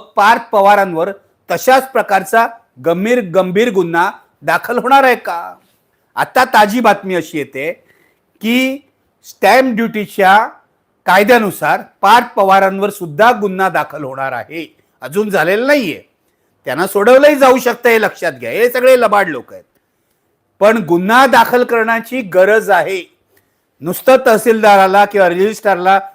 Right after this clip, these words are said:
निलंबित करून भागणार नाही. पार्थ पवार आणि त्यांचा जो भागीदार आहे, त्यांच्यावरही गुन्हा दाखल झाला पाहिजे. याशिवाय खूप वर्षांपूर्वी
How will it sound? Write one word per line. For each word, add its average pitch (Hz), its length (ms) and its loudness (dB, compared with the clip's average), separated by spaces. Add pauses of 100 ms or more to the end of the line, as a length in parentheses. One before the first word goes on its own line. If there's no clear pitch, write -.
(140)
निलंबित 202 440 -2
करून 190 200 -2
भागणार 156 400 0
नाही. 131 320 -8 (500)
पार्थ 233 400 2
पवार 156 420 2 (380)
आणि 233 440 -2 (460)
त्यांचा 185 580 2 (220)
जो 170 100 0
भागीदार 180 480 2
आहे, 127 180 -2 (460)
त्यांच्यावरही 240 500 2
गुन्हा 220 260 0
दाखल 196 300 0
झाला 165 260 2
पाहिजे. 160 380 -6 (560)
याशिवाय 175 800 2 (1120)
खूप 262 240 0
वर्षांपूर्वी 196 880 0